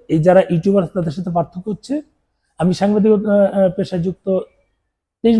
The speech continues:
বছর, আমার সাথে অনেক লিংক আছে, অনেক সোর্স আছে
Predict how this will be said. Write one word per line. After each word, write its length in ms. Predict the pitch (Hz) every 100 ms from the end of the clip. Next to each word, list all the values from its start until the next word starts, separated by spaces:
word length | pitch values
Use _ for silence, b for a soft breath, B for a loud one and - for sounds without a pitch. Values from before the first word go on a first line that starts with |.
| 202
বছর, 260 | - 120 - - -
আমার 140 | 151 143
সাথে 160 | 180 220 196
অনেক 180 | 220 202 170
লিংক 140 | 147
আছে, 120 | 135 165
অনেক 100 | 180
সোর্স 300 | - 202 190 - 120
আছে 200 | - -